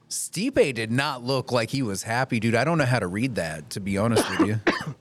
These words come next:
Speaker 2: It's hard to read Stipe's face 'cause he's got, like, he's got toothless old man face.
Speaker 1: He, he does have toothless old man face. If you're wondering what I'm
Speaker 2: You know what I
Speaker 1: doing,
Speaker 2: mean?
Speaker 1: the, the heater's going off, <clears throat> and I'm trying to, like, stop the noise.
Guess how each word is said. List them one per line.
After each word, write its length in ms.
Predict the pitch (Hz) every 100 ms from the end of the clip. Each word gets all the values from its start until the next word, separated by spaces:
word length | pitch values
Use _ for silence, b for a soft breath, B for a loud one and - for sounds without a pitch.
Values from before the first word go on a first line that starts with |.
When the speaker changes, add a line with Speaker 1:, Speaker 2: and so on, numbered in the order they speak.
| _ _ _ _ _ _ -
Speaker 2:
It's 140 | 151 147
hard 240 | 151 196 180
to 60 |
read 300 | 123 147 165
Stipe's 500 | - - 131 123 107
face 280 | - 151 -
'cause 160 | - 113
he's 160 | 110
got, 260 | 110 123 -
like, 300 | 107 - - b b b b b
he's 180 | - 113
got 240 | 127 -
toothless 420 | - 120 - 107 -
old 180 | 107
man 260 | 95 90 101
face. 520 | - 123 127 151 - _
Speaker 1:
He, 240 | - 170 147
he 180 | 117 175
does 260 | 127 135 123
have 140 | 104
toothless 440 | 95 110 107 104
old 160 | 107 101
man 180 | 98 101
face. 160 | 104 -
If 160 | 123
you're 120 | 143
wondering 260 | 147 139 135
what 140 | 127
I'm 80 | 117
Speaker 2:
You 60 | 123
know 100 | 127
what 100 | 120
I 40 |
Speaker 1:
doing, 100 | 117
Speaker 2:
mean? 80 | 117 101
Speaker 1:
the, 300 | 95 85 98
the 100 | 104
heater's 400 | 101 120 107 120
going 280 | - 127 135
off, 240 | 135 151 -
<clears throat> 500 | - - - 156 135
and 120 | - 107
I'm 80 | 104
trying 220 | - 101
to, 80 | 92
like, 200 | 80 76 - _ _
stop 420 | - - 92 87 -
the 100 | 95
noise. 640 | 87 87 87 82 87 -